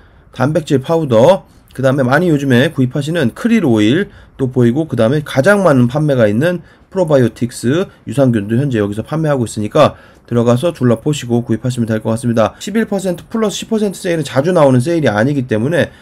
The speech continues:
많은 제품 구입하셔가지고 쟁여놓고 사용하시면 될 것 같습니다. 이십오 불 이상 주문하신 경우 한국으로 무료 배송도 해주고 있으니까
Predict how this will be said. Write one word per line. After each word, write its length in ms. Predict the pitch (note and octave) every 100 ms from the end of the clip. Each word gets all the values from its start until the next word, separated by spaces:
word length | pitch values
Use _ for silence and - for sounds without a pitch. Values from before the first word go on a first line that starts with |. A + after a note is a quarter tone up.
| - -
많은 260 | A#2 E3 D#3+
제품 260 | C3 B2
구입하셔가지고 880 | B2 C3+ C3 E3+ D3 G#2+ A#2 D#3 - - -
쟁여놓고 520 | - B2 C3+ A#2 - G#2
사용하시면 760 | D3 B2+ A#2 D3+ D3 A2+ A2
될 120 | A2
것 120 | -
같습니다. 560 | G#2+ B2 A2 G#2 C3 F3 - -
이십오 480 | D#3+ E3+ G#3+ F#3 F#3
불 160 | G3+
이상 380 | E3 C3 B2 E3
주문하신 480 | C#3+ C#3+ C3+ C3+ B2+
경우 200 | C3 D#3+
한국으로 280 | F3+ C#3 A2
무료 220 | C#3 E3
배송도 300 | A2+ A2+ A2
해주고 220 | D3+ C#3+
있으니까 520 | A2+ A2+ A2+ - F3+